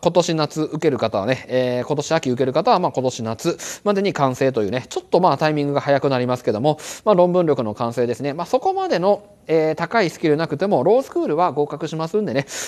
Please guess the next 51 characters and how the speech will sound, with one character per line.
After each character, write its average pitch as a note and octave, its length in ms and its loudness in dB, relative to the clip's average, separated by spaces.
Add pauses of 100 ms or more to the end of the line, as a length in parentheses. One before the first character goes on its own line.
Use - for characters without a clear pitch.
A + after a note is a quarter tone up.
え D#3 280 2
ー、 E3 60 2
あ G#3 40 4
る C#4+ 80 0
意 C#4+ 60 -2
味、 A3+ 60 0
ま G#3+ 120 4
あ、 F#3 180 4
あ A#3 40 2
る E4+ 120 0
程 C4 180 4
度 D3 100 2
書 C3+ 120 -4
け F#3 120 2
る C#3+ 80 2
と - 220 -6
い - 20 0
う - 20 0
ね、 B2 200 -4
え C#3+ 80 0
ー、 - 20 0
そ G#3 140 -2
の A#3 80 -2
ラ B3+ 100 0
イ A#3+ 100 0
ン C#3 60 -2
で D#3 220 4
論 D3+ 160 0
文 D3 140 0
ね、 D3 180 -2
え C#3+ 180 0
ー、 - 20 0
な D#3+ 100 -2
ん F#3+ 40 -6
と F3+ 80 0
か C3 80 -4
な D3 120 -2
る D#3+ 60 -2
だ C3 100 2
ろ A#2+ 60 -2
う - 40 -2
と A#2 60 -4
思 A2 100 -2
い - 20 -4
ま A2+ 120 -4
す - 80 -10
し、 F#3 100 -2
ま G#3 120 -2
あ、 - 40 -2
特 D#4+ 220 -2
に、 G3 180 0